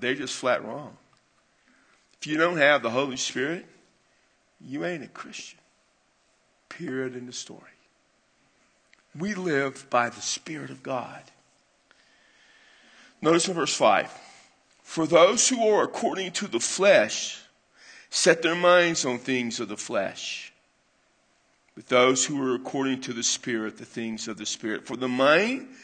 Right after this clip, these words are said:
set on the flesh is death. The mind set on the Spirit is life and peace. Because the mind set on flesh is hostile towards God,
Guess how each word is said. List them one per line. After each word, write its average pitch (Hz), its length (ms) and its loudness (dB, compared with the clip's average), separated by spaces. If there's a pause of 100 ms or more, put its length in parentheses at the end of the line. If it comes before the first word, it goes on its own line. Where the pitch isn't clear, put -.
(360)
set - 460 4
on 143 320 0
the 131 100 -4
flesh - 720 0
is - 240 -14
death. 190 560 -2 (1160)
The 120 120 -6
mind 117 380 0
set 120 220 -2
on 117 140 -2
the 117 80 -6
Spirit 147 480 -2
is 107 180 -10
life 107 340 0
and 110 160 -16
peace. - 720 -12 (800)
Because 139 420 4
the 143 100 -4
mind 139 380 2
set 143 260 -4
on 127 160 -2
flesh 151 560 2
is - 240 -6 (460)
hostile 120 840 2
towards 107 500 -12
God, 113 400 -2